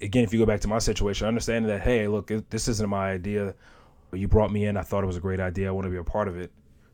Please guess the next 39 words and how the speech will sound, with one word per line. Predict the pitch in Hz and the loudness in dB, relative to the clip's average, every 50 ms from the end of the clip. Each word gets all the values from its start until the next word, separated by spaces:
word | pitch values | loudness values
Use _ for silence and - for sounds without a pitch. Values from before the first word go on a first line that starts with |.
| - - | -14 -8
And | 107 110 120 | -4 0 4
then | 139 139 | 4 6
I, | 135 143 | 6 4
you, | - - 143 143 127 | 2 0 0 -2 -2
you | 110 131 127 | -4 -4 -2
get | 139 135 | -2 -2
fully | - - 151 135 135 147 | 0 2 2 2 2 2
in, | 156 113 98 | 0 -2 -4
you | 95 98 | -6 -4
get | 113 113 | -6 -6
fully | - - 131 120 120 120 | -4 -2 -2 0 2 2
immersed | 110 110 110 117 117 - - | 2 0 0 -2 -2 -4 -6
and, | 107 104 - - | -8 -8 -8 -10
and | 101 110 - | -10 -10 -10
committed | - 104 101 123 131 117 101 - | -8 -6 -4 -4 -4 -4 -6 -6
to | - 143 127 110 | -6 -4 -4 -4
it. | 95 - - | -4 -4 -2
Now, | 120 120 117 107 - - - - - - _ _ - - - - - - | 0 2 2 0 -2 -4 -16 -20 -20 -20 _ _ -20 -20 -20 -14 -4 0
as | 123 135 135 135 | 2 2 4 4
you | 147 | 4
have | 123 127 135 135 - | 6 6 6 6 6
success, | - 143 - - 151 139 127 - | 2 -2 0 2 2 4 4 2
how | - 120 127 131 | 2 4 4 4
things | 127 - 139 127 123 - | 4 2 0 0 2 2
start | - 127 120 110 | 2 2 2 2
to | 110 | -2
change, | 98 - 123 123 127 139 147 143 - - - - - - - - | -4 -4 -2 -2 0 -2 -4 -6 -10 -16 -20 -20 -20 -20 -14 -4
that's, | - 123 143 143 - - - | 0 0 0 0 -2 -4 -2
that's | - 139 151 151 | 2 2 2 2
a | 175 143 | 2 0
discussion | 139 131 - - 143 135 - - 120 | 0 0 2 4 4 4 4 2 -2
to | - 131 113 | -2 -2 -2
have | 104 127 127 123 123 117 | 0 2 2 2 2 0
as | 110 123 120 113 | 0 -2 -2 -2
you | 120 110 | -2 0
get | 110 120 107 - | -2 -2 -2 -2
to | 120 | -2
those | 107 110 110 104 90 | 0 0 0 0 0
bridges, | 82 101 98 95 82 80 80 80 - - - | -2 -4 -4 -4 -6 -8 -12 -14 -14 -18 -20